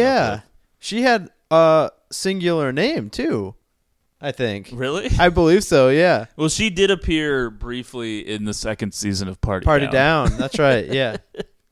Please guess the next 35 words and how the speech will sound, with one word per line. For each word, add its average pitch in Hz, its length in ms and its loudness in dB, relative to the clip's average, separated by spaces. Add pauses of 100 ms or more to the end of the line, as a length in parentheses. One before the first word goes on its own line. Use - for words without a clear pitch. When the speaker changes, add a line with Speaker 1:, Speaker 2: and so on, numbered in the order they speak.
(380)
Speaker 2:
So - 140 -12
they 139 140 -2
threw 147 280 -8
her 101 60 -4
that. 85 300 -6 (220)
Um, 123 420 0 (120)
I 131 100 0
can't 110 280 -6
find 92 240 -8
it, 90 100 -6
and 92 100 -10
I'm 95 80 -10
not 82 280 -14
gonna 78 160 -16
look 80 200 -18
any - 100 -6
Speaker 1:
Okay. 147 200 4
Speaker 2:
further 78 220 -8 (120)
because 98 220 -6
I 87 80 -8
don't, 80 140 -12
I 92 80 -12
don't 87 160 -12
even 78 160 -16
know 76 100 -16
what 69 140 -16
I'm 71 80 -18
looking - 260 -20
for. - 200 -20 (380)
Speaker 1:
<laughs> - 380 -6
Speaker 2:
Um, 117 400 -4 (360)
so, 175 440 2
yeah, 190 240 2
I 147 60 0
mean 165 300 -8